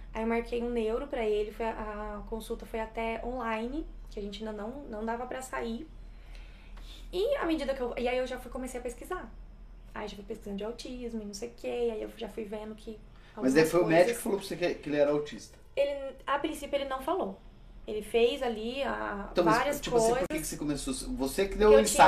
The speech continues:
Speaker 2: insight.
Speaker 1: convivido com,
Speaker 2: Ah,
Speaker 1: eu tinha
Speaker 2: tá.
Speaker 1: visto algumas coisas de
Speaker 2: Saquei.
Speaker 1: uma criança. E aí
Speaker 2: Beleza.
Speaker 1: eu falei, será que pode ser?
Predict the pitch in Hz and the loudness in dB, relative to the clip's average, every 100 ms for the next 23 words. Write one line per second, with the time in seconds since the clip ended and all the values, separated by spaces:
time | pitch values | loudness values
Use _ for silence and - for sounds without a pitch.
0 | 277 285 277 302 277 247 240 - 254 - | 10 8 4 0 -4 -4 -6 -4 4 8
1 | 170 175 175 - - 139 - 285 320 311 | 10 10 10 8 8 8 8 0 0 2
2 | 302 359 403 - 285 311 294 311 320 262 | 2 2 2 4 4 6 2 4 2 2
3 | 214 - - 240 233 240 247 254 - 262 | 0 -6 -2 2 2 2 0 -2 -6 -6
4 | 233 277 277 - 214 196 - 277 247 | -4 -2 -2 -4 -6 -6 0 2 2